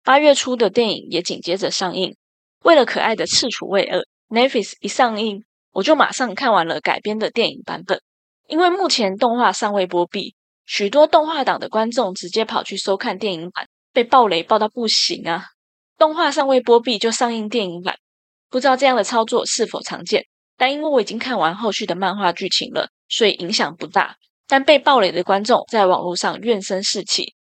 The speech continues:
而大家都认为动画比电影好看许多。的确，在改编真人作品里头，几乎没有一部作品能够称得上还原原作。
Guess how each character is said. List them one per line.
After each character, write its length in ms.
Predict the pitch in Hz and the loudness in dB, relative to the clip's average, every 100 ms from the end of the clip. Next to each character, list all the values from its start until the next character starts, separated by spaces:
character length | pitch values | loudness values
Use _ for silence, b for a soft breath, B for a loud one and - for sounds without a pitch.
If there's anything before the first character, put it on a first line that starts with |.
| _ _ _ - 208 | _ _ _ -2 0
而 60 | |
大 120 | 214 | 2
家 140 | 269 254 | 2 2
都 140 | 254 | 2
认 200 | 262 240 | 4 2
为 280 | 190 160 165 | 2 0 0
动 200 | - 214 | 2 2
画 180 | 233 226 | 2 -2
比 180 | - 175 | -2 -6
电 180 | 233 208 | -2 -2
影 140 | 180 | -4
好 220 | 208 - | -6 -6
看 220 | - 214 175 | -4 -6 -4
许 180 | - | -8
多。 320 | - 165 156 - _ _ _ _ _ | -4 -2 -2 -6 _ _ _ _ _
的 120 | - | -4
确， 300 | 294 285 - _ _ - | 2 4 2 _ _ -2
在 160 | 359 | 0
改 180 | 330 196 | 2 0
编 220 | 240 247 | 0 -2
真 180 | 269 311 | 4 6
人 160 | 269 240 | 6 6
作 140 | 277 | 4
品 180 | 240 190 | 2 -4
里 140 | 185 | -6
头， 320 | 190 180 165 - _ _ - | -4 -4 -4 -8 _ _ -6
几 160 | 320 | -2
乎 160 | 349 359 | -2 2
没 100 | 339 | 2
有 120 | 202 | 2
一 100 | 180 | 0
部 180 | 214 240 | -2 -2
作 220 | 262 247 | 2 2
品 180 | 226 165 | 0 -6
能 160 | - 190 | -6 2
够 180 | 240 226 | 4 4
称 160 | 254 | 0
得 100 | 220 | -2
上 220 | 175 190 | 0 0
还 240 | - 156 165 | 0 -8 -6
原 180 | 165 165 | -8 -6
原 220 | 160 165 | -8 -2
作。 300 | 220 170 | 2 2